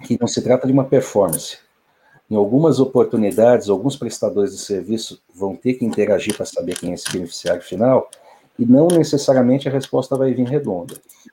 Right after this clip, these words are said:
Mas o que a gente quer aqui, e vamos explicar isso no detalhe, é desmistificar, né? Então, sem fazer nenhum spoiler aqui,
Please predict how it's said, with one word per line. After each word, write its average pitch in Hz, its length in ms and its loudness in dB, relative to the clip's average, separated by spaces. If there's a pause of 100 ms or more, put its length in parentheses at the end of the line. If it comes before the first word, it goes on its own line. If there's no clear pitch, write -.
Mas 95 200 -12
o - 40 -16
que 123 120 -2
a 113 40 0
gente 127 280 -2
quer 113 160 2
aqui, 139 420 -2 (420)
e - 60 -20
vamos 104 240 0
explicar 90 320 -4
isso 95 140 -8
no 92 40 -8
detalhe, 120 440 0
é 120 40 -2
desmistificar, 139 960 -2
né? 127 260 0 (560)
Então, 113 320 2
sem 123 200 2
fazer 120 320 2
nenhum 113 220 4
spoiler 117 600 2
aqui, - 300 -10